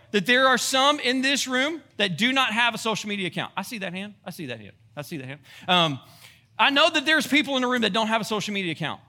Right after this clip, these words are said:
And for whatever reason, cool, all right? But I wanna talk about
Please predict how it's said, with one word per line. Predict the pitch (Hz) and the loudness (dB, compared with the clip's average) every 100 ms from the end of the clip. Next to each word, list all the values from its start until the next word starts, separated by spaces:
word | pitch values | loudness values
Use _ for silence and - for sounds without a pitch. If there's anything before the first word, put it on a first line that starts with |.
| _ | _
And | 170 | -8
for | 208 | -4
whatever | 180 208 262 | 0 0 0
reason, | 277 254 233 262 254 233 - _ _ _ | 0 0 0 0 0 -2 -12 _ _ _
cool, | - 277 240 107 - | 0 2 2 0 -2
all | 143 | 4
right? | 175 247 - - - - _ _ _ _ - | 4 4 0 -16 -20 -20 _ _ _ _ 2
But | 226 | 4
I | 277 | 6
wanna | 339 | 4
talk | 247 214 294 302 | 2 2 4 4
about | 262 214 208 202 | 2 4 4 2